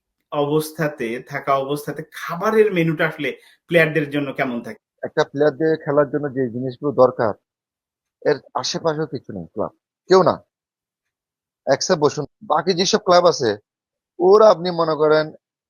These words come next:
Speaker 2: এ দিতে পারেন না, এ মাইনাস দিতে পারবেন না, এও দিতে পারবেন না, বি,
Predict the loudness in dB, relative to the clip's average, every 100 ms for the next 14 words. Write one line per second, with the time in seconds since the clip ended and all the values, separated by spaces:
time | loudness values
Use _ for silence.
0 | _ 4 6 6 2 2 6 6 6 4
1 | 6 4 2 0 0 2 2 2 4 6
2 | 4 2 2 2 0 0 2 2 0